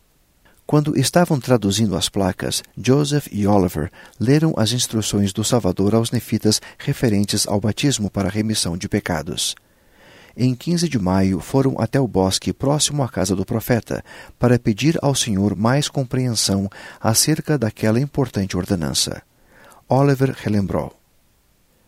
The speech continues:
"Suplicamos do fundo da alma, em vigorosa oração,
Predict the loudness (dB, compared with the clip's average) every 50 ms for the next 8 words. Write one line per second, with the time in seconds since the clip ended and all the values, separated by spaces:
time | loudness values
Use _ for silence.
0 | _ _ _ _ _ _ _ -14 -6 -4 -2 0 0 -2 0 0 0 2 2 2
1 | 2 2 0 0 0 0 0 2 2 2 2 2 2 4 4 2 2 2 0 0
2 | 0 -2 0 0 0 2 2 2 4 4 4 4 4 2 0 -2 -2 -2 0 2
3 | 2 2 2 0